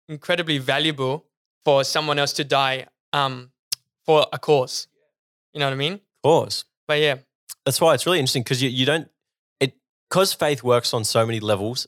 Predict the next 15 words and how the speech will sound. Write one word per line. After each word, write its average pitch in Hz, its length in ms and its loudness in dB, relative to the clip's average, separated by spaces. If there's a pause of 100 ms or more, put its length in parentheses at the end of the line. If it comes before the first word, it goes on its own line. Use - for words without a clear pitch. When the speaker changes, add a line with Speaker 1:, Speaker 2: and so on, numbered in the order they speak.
Speaker 2:
and 113 120 0
it 107 160 -2
impacts 117 360 -4
your 113 100 -2
life 104 180 0
in 113 80 -6
so 110 160 0
many 110 120 -2
ways, 104 280 2 (120)
I 120 80 0
think 135 320 -4
that 127 260 0 (180)
it's - 180 -4
really 151 340 2
easy 127 480 -2